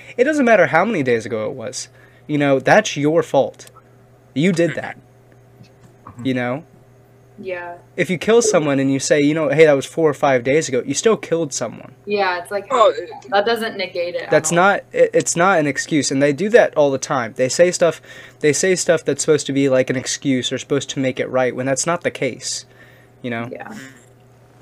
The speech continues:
Speaker 2: It looks like as of Tuesday anyway, there was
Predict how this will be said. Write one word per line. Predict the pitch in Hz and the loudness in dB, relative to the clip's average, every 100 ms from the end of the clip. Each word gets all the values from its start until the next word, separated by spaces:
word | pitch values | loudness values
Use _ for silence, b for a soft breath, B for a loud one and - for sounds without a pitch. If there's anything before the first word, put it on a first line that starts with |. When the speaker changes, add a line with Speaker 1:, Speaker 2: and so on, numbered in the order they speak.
| - | -4
Speaker 2:
It | 214 | 0
looks | 220 214 | 0 0
like | 233 214 214 - | -2 -2 -4 -4
as | 196 196 | -4 -2
of | 190 175 165 - | -4 -6 -10 -20
Tuesday | - 262 247 208 196 180 | -4 0 0 -2 -6 -6
anyway, | 170 170 170 165 165 | -10 -12 -10 -10 -6
there | 170 170 | -6 -2
was | 165 170 - | -2 -4 -8